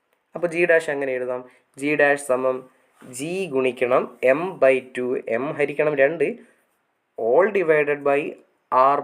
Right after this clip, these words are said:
by four square എന്നുണ്ടാവും. എന്താ കാരണം? ഇവിടുത്തെ എം, ഈ ഗ്രഹത്തിൻ്റെ മാസ് വരുന്നത് ഭൂമിയുടെ മാസിൻ്റെ പകുതിയാ, അപ്പോ എം by ടു വരും. ഈ എമ്മിനെ രണ്ട് കൊണ്ട് ഹരിക്കുക, എമ്മിൻ്റെ പകുതി.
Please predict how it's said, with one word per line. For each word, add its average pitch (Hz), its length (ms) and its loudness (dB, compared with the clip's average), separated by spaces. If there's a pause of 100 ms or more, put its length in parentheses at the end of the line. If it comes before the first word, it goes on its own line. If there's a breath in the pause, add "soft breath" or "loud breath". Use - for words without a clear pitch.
(100)
by 135 100 2 (200)
four 156 200 4 (260)
square 127 400 4 (120)
എന്നുണ്ടാവും. 117 500 -4
എന്താ 117 160 4 (120)
കാരണം? 120 260 0 (800 soft breath)
ഇവിടുത്തെ 139 360 2 (140)
എം, 131 100 -2 (260)
ഈ 127 120 -6
ഗ്രഹത്തിൻ്റെ 143 560 2 (180)
മാസ് 135 260 2 (100)
വരുന്നത് 131 360 0 (680 soft breath)
ഭൂമിയുടെ 139 440 2
മാസിൻ്റെ 143 380 0
പകുതിയാ, 147 320 -2 (300)
അപ്പോ 156 160 2 (540)
എം 131 100 0 (320)
by 120 140 4 (140)
ടു 123 160 -2
വരും. 113 180 -6 (580)
ഈ - 20 -6 (220)
എമ്മിനെ 135 300 0 (220)
രണ്ട് 117 160 -2
കൊണ്ട് 123 160 -2
ഹരിക്കുക, 120 260 0
എമ്മിൻ്റെ 120 260 -2
പകുതി. 127 200 0